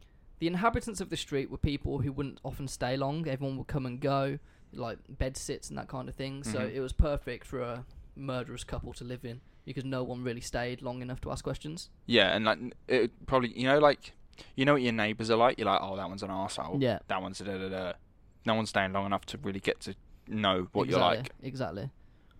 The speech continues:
Speaker 1: In November nineteen seventy-two, seventeen-year-old Caroline Owens was hitchhiking after seeing her boyfriend.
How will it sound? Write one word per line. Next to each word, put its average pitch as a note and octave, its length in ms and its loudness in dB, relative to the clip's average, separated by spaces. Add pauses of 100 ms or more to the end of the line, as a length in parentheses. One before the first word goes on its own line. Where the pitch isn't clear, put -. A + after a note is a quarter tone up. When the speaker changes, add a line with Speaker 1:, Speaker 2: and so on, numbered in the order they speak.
(1600)
Speaker 1:
In F3+ 120 4
November E3 640 4
nineteen C#3+ 440 2
seventy-two, C3 640 0 (340)
seventeen-year-old D3 1120 4
Caroline D#3+ 640 4
Owens C3 420 4
was - 140 -6
hitchhiking C#3 720 2
after C3+ 220 -4
seeing C3+ 280 0
her C3+ 140 0
boyfriend. B2+ 560 -2